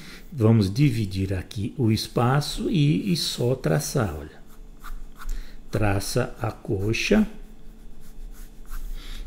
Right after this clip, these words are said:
Depois da coxa vem a perna que vem pra baixo nesta angulação. Aqui já ficaria para fazer o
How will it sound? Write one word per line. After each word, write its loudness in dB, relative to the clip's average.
Depois 2
da 0
coxa 4
vem 2
a 0
perna 2
que -6
vem -2
pra -2
baixo 0
nesta 2
angulação. 4
Aqui -2
já 0
ficaria -2
para -2
fazer 0
o 2